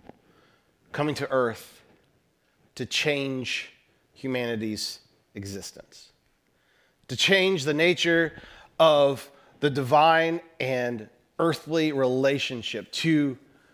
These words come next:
hi-, to change the very way in which we can interact with God. Christmas is a pivotal moment in humanity,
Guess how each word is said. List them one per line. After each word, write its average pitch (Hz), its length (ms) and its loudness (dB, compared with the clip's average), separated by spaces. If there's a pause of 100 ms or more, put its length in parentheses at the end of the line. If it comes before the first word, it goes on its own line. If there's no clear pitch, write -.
(1160)
hi-, - 240 -8 (2000)
to 147 140 -6
change 190 480 0
the 156 100 0
very 165 260 4
way 151 300 2
in 143 120 -2
which 135 240 -6
we 143 80 -4
can 135 160 -8
interact 120 460 -6
with 95 200 -14
God. - 380 -14 (1400)
Christmas 196 680 -2
is 156 520 -2 (380)
a 131 280 -2 (2500)
pivotal 190 600 2
moment 151 480 -2
in 123 80 -8
humanity, 131 720 -8